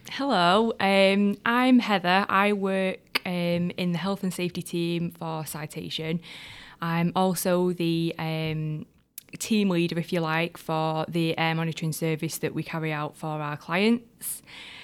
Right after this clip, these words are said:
Um, I'm really enjoying it. I've worked in health and safety about six years now. Um, I go out on site to clients, um, and carry out air monitoring,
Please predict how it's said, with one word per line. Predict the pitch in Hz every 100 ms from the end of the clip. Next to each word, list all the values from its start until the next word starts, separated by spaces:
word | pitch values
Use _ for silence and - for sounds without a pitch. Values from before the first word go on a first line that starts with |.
| - -
Um, | 170 170 170 170
I'm | 180
really | 208 226 196
enjoying | 175 170 170 180
it. | 190
I've | 180 175
worked | 180 - -
in |
health | 180 165
and | 175
safety | 170 170 165 - 175 165
about | 165 156 160 165 -
six | - - 220 - -
years | 208 196 190
now. | 202 202 233 233 - - - -
Um, | - 160 160 160 165 -
I | 185 196
go | 196
out | 180 - -
on | 190 180 180
site | - 165 175 - _ -
to | 190
clients, | - 165 165 175 - - -
um, | 156 151
and | -
carry | - 170
out | 160 -
air | 160
monitoring, | 160 160 151 165 160 160